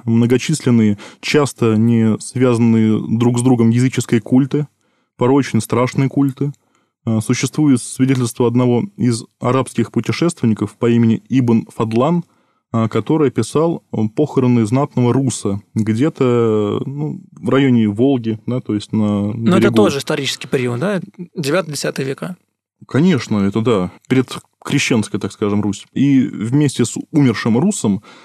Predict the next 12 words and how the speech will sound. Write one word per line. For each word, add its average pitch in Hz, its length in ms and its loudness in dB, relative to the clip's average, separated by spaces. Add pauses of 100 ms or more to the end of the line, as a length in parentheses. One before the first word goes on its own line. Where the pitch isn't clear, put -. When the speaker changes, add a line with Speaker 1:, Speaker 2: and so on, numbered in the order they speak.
(100)
Speaker 1:
в 107 120 0
могилу 135 360 2
клали 139 460 0
убитого 123 340 0
коня, 175 440 0 (200)
мы 135 160 0
это 135 180 -2
знаем, 120 440 0
предметы 127 580 0
и 117 40 2
вещи 113 260 0
быта, 156 540 -2